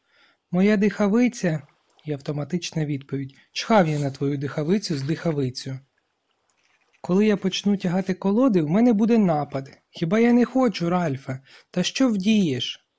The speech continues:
Хлопці втрьох побігли до лісу і принесли повні оберемки трухлявих дерев. Знову здійнявся дим, густий і жовтий. «Давайте чимось підвечеряємо». Узявши свої списи,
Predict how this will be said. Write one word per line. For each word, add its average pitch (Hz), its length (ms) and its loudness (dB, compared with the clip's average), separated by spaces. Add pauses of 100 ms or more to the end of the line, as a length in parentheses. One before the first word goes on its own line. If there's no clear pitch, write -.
(440)
Хлопці 220 360 -2
втрьох 185 380 -2
побігли 147 440 -4
до 139 160 -6
лісу 160 460 -4 (100)
і 180 80 -6
принесли 180 560 -2
повні 196 420 0
оберемки 160 520 -4
трухлявих 143 640 -8
дерев. 139 360 -8 (540)
Знову 160 400 -2
здійнявся 147 720 -6
дим, 135 400 -6 (100)
густий 139 440 -4
і 170 200 -6
жовтий. 139 600 -10 (600)
«Давайте 240 400 0
чимось 220 360 2
підвечеряємо». 139 920 0 (600)
Узявши 185 460 -2
свої 165 360 -2
списи, 214 580 -4